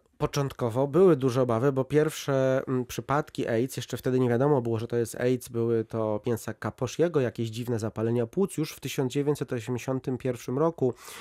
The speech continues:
były w Stanach Zjednoczonych opi-, opisywane. I rzeczywiście, no, dość szybko. To jest chyba jedyna choroba w historii, zakażenie hiv i wywołane przez hiv aids,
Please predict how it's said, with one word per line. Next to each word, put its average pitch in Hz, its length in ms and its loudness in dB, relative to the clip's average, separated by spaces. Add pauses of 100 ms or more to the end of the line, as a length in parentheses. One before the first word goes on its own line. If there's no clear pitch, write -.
(140)
były 127 260 2
w - 60 -8
Stanach 123 520 -2 (100)
Zjednoczonych 120 640 -2
opi-, - 320 -8 (100)
opisywane. 113 800 -4 (480)
I 143 500 -2
rzeczywiście, 139 600 -2
no, 139 100 2
dość 165 280 -2
szybko. 131 260 0
To 135 40 -2
jest 135 80 -4
chyba 160 160 0
jedyna 160 400 4
choroba 147 400 2
w - 60 -14
historii, 120 560 0
zakażenie 127 440 0
hiv - 340 -4
i 131 40 -4
wywołane 127 560 2
przez - 280 -6
hiv - 340 -8
aids, 127 360 0